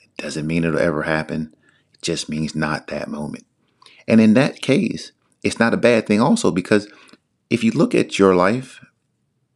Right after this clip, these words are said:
and you look at others, things happen in their own due time. So perspective is that, hey, it wasn't my time. But when your time comes, you must be ready. Because when that time comes, it's gonna come quick.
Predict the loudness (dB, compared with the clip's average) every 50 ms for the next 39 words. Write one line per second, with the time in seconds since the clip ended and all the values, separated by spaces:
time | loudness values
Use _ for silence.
0 | _ _ _ _ _ _ _ _ _ _ -12 -8 -6 -2 0 0 0 0 -2 -4
1 | -4 -2 0 2 2 2 0 0 -4 -12 _ _ _ _ _ _ _ _ _ _
2 | _ _ _ -8 0 2 2 2 2 2 0 0 0 -2 -2 0 2 2 2 2
3 | 2 2 0 0 -2 -2 -4 -4 -2 -2 -4 -4 -4 -4 -6 -6 -8 -10 -10 -10
4 | -12 -12 -16 -18 _ _ _ _ -20 _ _ _ _ _ _ _ _ _ _ _
5 | _ -6 -4 -4 -4 -4 -6 -8 -8 -8 -6 -2 -2 -2 -2 -2 -2 -4 -2 -2
6 | -2 -4 -2 -2 -4 -4 -4 -6 -4 -4 -2 -2 -4 -6 -10 _ _ _ _ _
7 | _ -8 -6 -6 -6 -4 -6 -6 -4 -6 -6 -8 -8 -8 -8 -8 -8 -8 -8 -8
8 | -6 -6 -8 -10 -12 _ _ -20 -20 -18 -18 -6 0 0 0 2 2 4 4 6
9 | 6 4 4 2 0 -2 0 0 2 0 -2 -4 -4 -2 0 0 0 0 -2 -2
10 | -4 -2 0 0 -2 -2 -4 -8 -10 -8 -6 -4 -4 -4 -6 -8 -14 _ _ _
11 | _ _ _ _ _ _ _ _ _ _ _ _ _ _ _ -10 -10 -8 -6 -4
12 | -4 -4 -6 -6 -6 -6 -4 -4 -4 -6 -6 -4 -2 -2 0 0 -2 -2 -4 -2
13 | -2 -2 -4 -4 -6 -6 -4 -4 -4 -4 -4 -6 -6 -8 -8 -8 -8 -8 -8 -10
14 | -18 -20